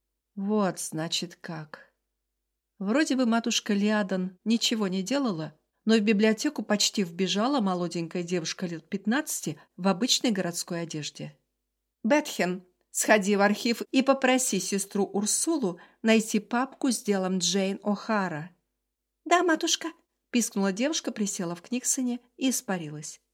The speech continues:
«Поиски документов займут какое-то время». Монахиня повернулась к мужчинам. «Может быть, предложить вам чаю?» «Если позволите, матушка»,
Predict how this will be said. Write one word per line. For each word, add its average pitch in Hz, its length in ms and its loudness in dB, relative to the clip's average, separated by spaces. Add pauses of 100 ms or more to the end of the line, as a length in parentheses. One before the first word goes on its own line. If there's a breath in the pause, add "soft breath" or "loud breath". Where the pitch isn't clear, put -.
(680)
«Поиски 226 440 2
документов 247 640 0
займут 214 480 2
какое-то 190 560 -4
время». 151 520 -4 (540)
Монахиня 208 520 0
повернулась 175 540 -6
к - 80 -14
мужчинам. 156 580 -8 (640)
«Может 220 380 2
быть, 214 300 -2 (100)
предложить 190 540 2
вам 180 200 2
чаю?» 202 600 0 (1080)
«Если 165 360 -2
позволите, 202 580 2
матушка», 160 560 -6